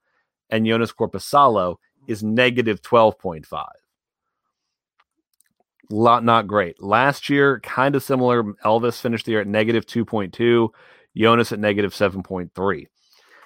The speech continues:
So as much as Blue Jackets fans like to talk about how we're like, "Yeah, Jonas is great," you know, and, and Elvis is amazing, and we want both of them, you know, we, the numbers don't always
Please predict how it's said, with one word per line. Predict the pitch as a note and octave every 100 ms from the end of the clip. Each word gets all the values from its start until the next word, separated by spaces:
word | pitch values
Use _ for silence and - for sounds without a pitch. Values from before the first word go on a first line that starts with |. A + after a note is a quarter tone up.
| -
So | - C#3
as | B2+
much | C#3+ G3 G#3+
as | E3+
Blue | C#3+
Jackets | D3 C#3 A#2+
fans | C3+ A#2 A2+
like | A#2 A2+
to |
talk | A#2 A#2
about | A2 G#2
how | G#2+ G#2
we're | G#2
like, | G2+ G2
"Yeah, | B2+ D#3+ D3
Jonas | B2 D3 E3 D#3
is | C3 A#2+
great," | D3+ D#3+ D3 A#2+ _ _ _ -
you | B2+
know, | A2+ G2+ G2+ G2 _ _ _ _ _ _ _ _
and, | G#2+ G2+
and | G#2
Elvis | C#3 D#3+ D3 C3+
is |
amazing, | C#3+ C#3+ C#3+ C3 C3+
and | A#2+
we |
want | A#2 A#2 G2+
both | B2+ C3
of | B2+
them, | C3 A#2+
you | A#2
know, | G2 F#2
we, | G#2+ G#2+ _ _ _ _ _ _ _ _ _ _ - - _ _ _ _ _ -
the | C3+
numbers | E3 G3+ F3
don't | D3 E3
always | - C#3+ D3 D3 C3+